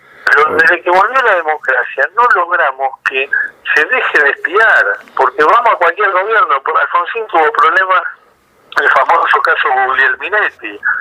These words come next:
Speaker 1: Menem ni hablar. Menem en-,
Speaker 2: <laughs>
Speaker 1: se acusaban entre los celestes y los rojos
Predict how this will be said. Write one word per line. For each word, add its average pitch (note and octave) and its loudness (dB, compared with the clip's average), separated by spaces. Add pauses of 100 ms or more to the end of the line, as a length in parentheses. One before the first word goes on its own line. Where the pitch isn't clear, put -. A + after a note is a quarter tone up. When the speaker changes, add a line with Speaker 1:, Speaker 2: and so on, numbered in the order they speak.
(260)
Speaker 1:
Menem A3 -2
ni A#2+ -4
hablar. C#3+ 2
Menem D3+ -4
en-, B2 -4
Speaker 2:
<laughs> - -20
Speaker 1:
se - -2
acusaban D#3+ 2
entre B2 0
los A#2 0
celestes B2+ -2
y B2 2
los A#2 0
rojos C3+ -2